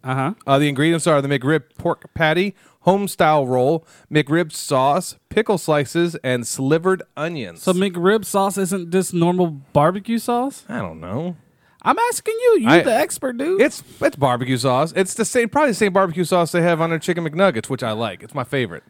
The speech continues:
Speaker 1: Okay, okay.
Speaker 2: I'll, I'll, I save those. So there you go. I'm gonna let you pick which <laughs> half you want.
Speaker 1: I'll just take the one that's closer to
Speaker 2: Okay.
Speaker 1: me. Yeah.
Speaker 2: Does it
Speaker 1: Yeah.
Speaker 2: And, uh,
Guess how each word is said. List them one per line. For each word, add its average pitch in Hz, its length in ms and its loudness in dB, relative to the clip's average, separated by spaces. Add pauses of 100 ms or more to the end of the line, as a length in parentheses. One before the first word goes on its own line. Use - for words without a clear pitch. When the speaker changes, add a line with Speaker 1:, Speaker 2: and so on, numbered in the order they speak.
(140)
Speaker 1:
Okay, 165 500 -4
okay. 160 320 -10 (120)
Speaker 2:
I'll, 123 240 0
I'll, 127 240 0
I 127 140 0
save 113 300 -2
those. 80 220 -10
So 135 320 0 (440)
there 175 180 4
you 180 60 2
go. 113 260 -6 (520)
I'm 160 180 6
gonna 180 100 4
let 170 140 4
you 165 180 2
pick - 260 0 (180)
which 226 280 -2
<laughs> - 20 -10
half 160 260 2
you 170 120 2
want. 156 360 0 (640)
Speaker 1:
I'll 139 100 -2
just 139 200 -4
take 123 160 -4
the 123 80 -12
one 123 160 -8
that's 117 140 -12
closer 117 400 -10
to - 60 -20 (120)
Speaker 2:
Okay. 127 200 -2 (680)
Speaker 1:
me. 165 100 -18 (100)
Yeah. 151 60 -16 (420)
Speaker 2:
Does 107 140 -20
it 82 60 -20 (680)
Speaker 1:
Yeah. 220 340 -12 (800)
Speaker 2:
And, 101 200 -12
uh, 98 160 -4